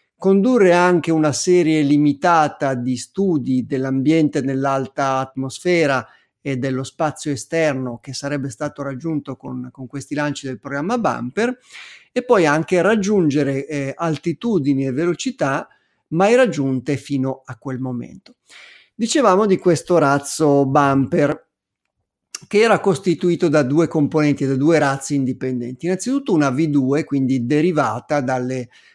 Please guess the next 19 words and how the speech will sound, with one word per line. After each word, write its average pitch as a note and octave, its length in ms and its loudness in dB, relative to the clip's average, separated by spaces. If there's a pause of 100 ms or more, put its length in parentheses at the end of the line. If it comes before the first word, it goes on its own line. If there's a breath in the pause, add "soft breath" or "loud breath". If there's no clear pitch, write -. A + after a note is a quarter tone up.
(140)
eh, C#3 180 -8
V A#2+ 140 -4
due D3 300 0
tedesche, D3 800 -4
mh, D#3+ 160 -18 (380)
portate C3+ 600 -2
con C#3 180 -4
la C3 40 -4
loro C3+ 300 -4
tecnologia C#3 580 -6
negli B2+ 220 -6
Stati C#3+ 260 -8
Uniti C#3 320 -4
dal C3 180 -4
gruppo C3 400 -10
di B2 140 -6
Werner B2+ 540 -4
von B2+ 180 -4
Braun, B2+ 380 -6